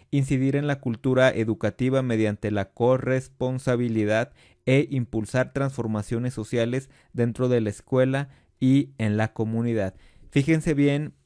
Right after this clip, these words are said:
cómo este párrafo del artículo once en sí,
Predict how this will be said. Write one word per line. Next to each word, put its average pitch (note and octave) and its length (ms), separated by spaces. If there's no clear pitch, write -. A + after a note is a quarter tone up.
cómo C3+ 840
este C3 580
párrafo C3+ 640
del A#2 220
artículo A#2+ 640
once B2+ 480
en A2 220
sí, D#3 280